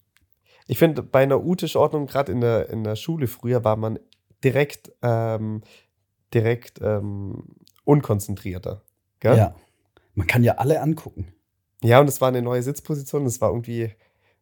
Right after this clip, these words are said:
Speaker 1: was Besonderes und dann hat sich der Unterricht, der war dann direkt flapsiger.
Speaker 2: Mhm.
Speaker 1: Weißt
Speaker 2: Das
Speaker 1: du?
Speaker 2: kann ich mir
Speaker 1: Und das war
Speaker 2: vorstellen.
Speaker 1: heute auch, und denke ich mir, Alter,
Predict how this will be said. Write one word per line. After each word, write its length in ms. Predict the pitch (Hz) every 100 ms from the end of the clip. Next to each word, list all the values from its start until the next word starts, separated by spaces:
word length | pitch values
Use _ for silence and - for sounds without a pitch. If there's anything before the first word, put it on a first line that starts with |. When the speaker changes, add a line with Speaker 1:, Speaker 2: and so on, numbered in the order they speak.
| _
Speaker 1:
was 180 | 113 -
Besonderes 640 | 101 101 113 147 160 170
und 160 | 123 113
dann 300 | 120 127 123 123
hat 120 | 120
sich 140 | 123
der 100 | -
Unterricht, 440 | 120 127 127 - - - -
der 100 | 110
war 100 | 127
dann 140 | 131
direkt 360 | 123 127 147 -
flapsiger. 760 | - 123 131 - 98 90 - _ _ _ _ _
Speaker 2:
Mhm. 560 | - 107 113 117 143 147 _ _ _ _
Speaker 1:
Weißt 260 | 110 107 -
Speaker 2:
Das 80 | 110
Speaker 1:
du? 60 |
Speaker 2:
kann 80 | 139
ich 60 | 127
mir 60 |
Speaker 1:
Und 40 | 107
das 160 | 107 120
war 100 | 113
Speaker 2:
vorstellen. 40 |
Speaker 1:
heute 220 | 123 -
auch, 120 | 131 131
und 60 | 110
denke 60 | 123
ich 120 | -
mir, 100 | 104
Alter, 380 | 113 113 -